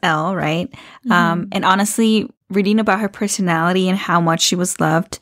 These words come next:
Speaker 1: warms my heart. Her friends and family had nothing but nice things to say about her.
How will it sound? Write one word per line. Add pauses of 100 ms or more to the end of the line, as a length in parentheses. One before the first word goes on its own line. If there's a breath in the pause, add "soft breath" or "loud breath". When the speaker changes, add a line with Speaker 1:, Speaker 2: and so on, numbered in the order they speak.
(360 loud breath)
Speaker 1:
warms
my
heart. (220 soft breath)
Her
friends
and
family
had
nothing
but
nice
things
to
say
about
her.